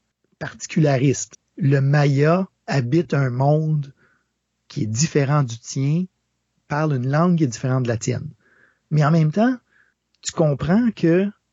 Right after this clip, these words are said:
tous les deux, vous êtes capables, vous avez cette faculté, cette capacité humaine à apprendre la, une langue. Donc, vous vous rejoignez sur ce côté-là.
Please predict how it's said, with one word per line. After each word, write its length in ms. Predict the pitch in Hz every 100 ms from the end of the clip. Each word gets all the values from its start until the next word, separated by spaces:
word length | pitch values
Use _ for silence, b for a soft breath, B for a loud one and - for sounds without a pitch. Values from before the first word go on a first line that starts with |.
| _ _ _ _ _
tous 200 | - 262
les 200 | 233 170
deux, 320 | 131 127 233 240
vous 240 | 139 131
êtes 140 | 127
capables, 600 | - 117 165 160 170 147 - _ _ -
vous 200 | - 139
avez 160 | 131 190
cette 220 | - -
faculté, 800 | - 202 - 180 131 - 190 214
cette 240 | - 120
capacité 580 | - - 190 - - 202
humaine 600 | 185 135 143 185 208 190 _ -
à 160 | 135
apprendre 720 | 143 127 160 196 147 113 - _ -
la, 260 | 127 120 135
une 220 | 190 139 139
langue. 460 | 147 131 110 95 _ _ _ -
Donc, 260 | 147 139 - -
vous 160 | 143 147
vous 160 | 147
rejoignez 540 | 127 143 147 143 170 202
sur 200 | 147 -
ce 40 |
côté-là. 580 | - 135 131 123 131